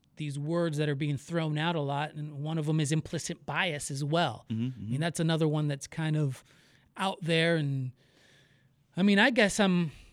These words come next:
Speaker 1: that one's another one for me that I'm still kind of
Speaker 2: Yeah, I was gonna ask you, what are, what are your thoughts on implicit bias?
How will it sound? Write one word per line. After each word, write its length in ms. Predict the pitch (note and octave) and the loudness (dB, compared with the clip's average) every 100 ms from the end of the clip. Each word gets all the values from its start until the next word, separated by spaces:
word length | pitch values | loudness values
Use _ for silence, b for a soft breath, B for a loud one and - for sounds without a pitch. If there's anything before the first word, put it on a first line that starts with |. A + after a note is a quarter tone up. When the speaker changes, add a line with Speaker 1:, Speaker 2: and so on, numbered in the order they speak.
| b F4 | b -2
Speaker 1:
that 300 | D#3 G#3 D#4+ | 4 6 6
one's 140 | C4+ | 6
another 280 | A3 G#3+ G#3 | 8 8 6
one 180 | G3 F#3+ | 6 4
for 160 | F#3 G3 | 2 2
me 140 | A#3+ | 4
that 140 | G3 E3+ | 6 4
I'm 140 | D3+ | 2
still 300 | - F#3+ E3 | 0 0 0
kind 340 | - F#3 E3 D3+ | 0 0 2 4
of 300 | C#3 B2 - | 2 0 2
Speaker 2:
Yeah, 100 | C#3 | 4
I 20 | |
was 80 | D3+ | 6
gonna 120 | D3 | 4
ask 180 | D3+ F#3+ | 2 0
you, 80 | F#2+ | 2
what 120 | G#2 | 4
are, 60 | A2+ | 4
what 160 | G#2+ A#2 | 4 4
are 40 | |
your 140 | C#3 | 2
thoughts 260 | C#3 F2+ - | 2 0 -2
on 100 | F2 | -4
implicit 380 | F2 E2 E2 D#2+ | -4 -4 -6 -6
bias? 380 | C#2+ - - | -8 -8 -12